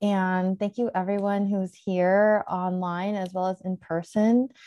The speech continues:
And as Doctor Chow mentioned, I really do value the, kind of the connection with students.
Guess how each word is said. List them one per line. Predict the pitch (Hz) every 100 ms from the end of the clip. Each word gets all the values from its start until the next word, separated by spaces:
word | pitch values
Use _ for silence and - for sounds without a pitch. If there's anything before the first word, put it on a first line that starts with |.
| - - - -
And | 220 208 208
as | 220 240
Doctor | 311 320
Chow | 453 349 269
mentioned, | 233 208 214 - 254 254 254 240 -
I | 240
really | 220 226 233 240 247 247 247 _ _ _ _
do | 240 233 220
value | 202 196 208 214 208 202 196 185
the, |
kind | 196 214
of | 202
the |
connection | 196 - 196 190 - 220 202 180
with | 170
students. | - - 175 190 226 247 -